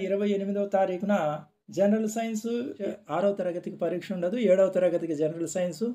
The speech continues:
ఎనిమిదికి, తొమ్మిదికి బయలాజికల్ సైన్స్, ఇరవై తొమ్మిది సోషల్ స్టడీస్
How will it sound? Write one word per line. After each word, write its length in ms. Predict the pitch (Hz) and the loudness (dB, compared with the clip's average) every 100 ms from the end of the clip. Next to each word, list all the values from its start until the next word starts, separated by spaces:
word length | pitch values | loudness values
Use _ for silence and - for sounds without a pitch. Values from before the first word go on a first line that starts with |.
| - _ _ _ _ _ _ _ _ _ _ _ | -6 _ _ _ _ _ _ _ _ _ _ _
ఎనిమిదికి, 520 | 160 190 226 233 220 247 - | 0 2 2 0 -2 -6 -4
తొమ్మిదికి 380 | 190 196 208 220 170 | -4 -4 -2 -2 0
బయలాజికల్ 560 | 170 180 165 170 170 - | 2 2 0 0 -2 0
సైన్స్, 340 | 143 135 - 110 - _ _ | -2 -4 -8 -10 -14 _ _
ఇరవై 280 | 175 202 214 214 | -2 2 4 2
తొమ్మిది 360 | 196 208 214 190 160 214 - - _ _ _ _ | 4 4 6 4 2 0 -6 -20 _ _ _ _
సోషల్ 380 | 196 220 220 214 | -2 0 0 -2
స్టడీస్ 480 | - 202 202 208 233 | 2 4 6 4 2